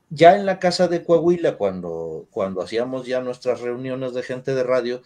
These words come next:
en algún momento dado llegó Elías Neira, porque Elías Neira también tenía sangre de Coahuila, también.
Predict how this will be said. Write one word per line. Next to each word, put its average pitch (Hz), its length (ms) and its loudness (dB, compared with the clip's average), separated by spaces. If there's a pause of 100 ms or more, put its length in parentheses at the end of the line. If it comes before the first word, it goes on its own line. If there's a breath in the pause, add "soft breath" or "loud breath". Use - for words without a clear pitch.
(120)
en 135 140 -2
algún 143 280 0
momento 165 460 -4
dado 151 260 2
llegó 123 540 -2
Elías 123 460 -4
Neira, 147 380 -4
porque 101 300 -8
Elías 123 420 -4
Neira 123 440 -8 (400 soft breath)
también 131 640 -4
tenía 123 360 -2
sangre 117 420 -2
de 92 400 -6
Coahuila, 139 540 -2 (360)
también. 110 460 -8